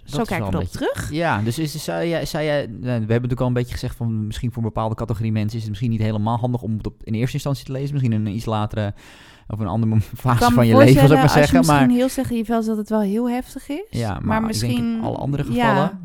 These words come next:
Speaker 2: is het wel een aanrader, denk
Speaker 1: Ik
Speaker 2: ik.
Speaker 1: vind het wel, ik vind het wel een aanrader, ja. Ik zou het wel veel vrienden van mij ook aanraden. En, eh,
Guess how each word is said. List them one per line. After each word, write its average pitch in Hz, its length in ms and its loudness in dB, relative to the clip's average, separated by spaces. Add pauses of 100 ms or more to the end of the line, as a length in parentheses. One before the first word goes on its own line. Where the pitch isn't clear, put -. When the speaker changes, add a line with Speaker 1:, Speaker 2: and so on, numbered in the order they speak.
(100)
Speaker 2:
is 143 60 -14
het - 100 -16
wel 135 80 -6
een 135 100 -6
aanrader, 98 540 -4
denk 92 140 -6
Speaker 1:
Ik - 100 4
Speaker 2:
ik. - 60 -6
Speaker 1:
vind 359 140 -2
het 427 100 -6
wel, 427 320 0
ik 320 160 -12
vind 381 120 -8
het 359 100 -6
wel 349 100 0
een 294 80 -2
aanrader, 185 460 -6
ja. 202 240 -4
Ik - 140 -10
zou 277 140 -4
het 269 80 -10
wel 269 100 -2
veel 262 220 -4
vrienden 247 260 -4
van 240 100 -6
mij 214 180 -2
ook 214 120 -8
aanraden. 202 560 -6
En, 190 320 -4
eh, - 100 -8